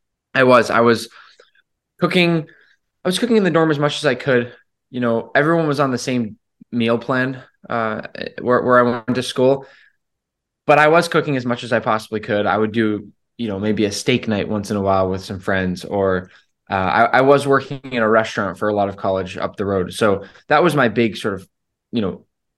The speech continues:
training, um, that I did during college, was working at the restaurant. I'd walk up the road in the afternoon, a couple days a week, do all my prep work until dinner service,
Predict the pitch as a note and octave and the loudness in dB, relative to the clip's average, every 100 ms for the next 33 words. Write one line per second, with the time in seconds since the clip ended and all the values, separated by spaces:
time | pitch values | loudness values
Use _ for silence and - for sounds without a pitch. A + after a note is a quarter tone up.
0 | _ _ _ _ - C3 B2 A2+ G#2+ G2+ | _ _ _ _ 0 2 4 2 0 -6
1 | _ _ _ _ - C2+ C2+ - - - | _ _ _ _ -10 -8 -8 -12 -14 -14
2 | - _ _ _ - A#2+ A2 G#2 G#2+ A2 | -16 _ _ _ -6 0 2 2 0 -2
3 | G2+ G#2+ - - G#2+ A#2 B2 A2+ G#2 G2 | 0 0 0 -4 -4 -2 0 0 0 -2
4 | - G2+ F#2+ G#2 G#2+ A#2 A#2 - A2 G#2+ | -4 -6 -4 0 4 4 2 -4 -2 2
5 | G#2+ G#2+ G#2+ _ _ _ - A2+ A2 A2 | 2 0 -4 _ _ _ -6 -2 0 0
6 | - A2 G#2+ G#2+ G#2 A#2 G#2 G#2+ G#2 G#2 | -2 -4 -2 -4 -6 -6 -2 0 0 0
7 | G#2 G2+ - _ _ _ _ _ _ _ | -2 -2 -8 _ _ _ _ _ _ _
8 | _ A#2 A#2 A#2 A2+ A#2+ A2+ A#2 A2 G#2+ | _ 2 4 4 2 -2 -2 2 2 0
9 | A2 G#2+ G#2 G2+ G2 G#2 G2+ G2+ | -2 -2 -2 -4 -2 -2 -2 -4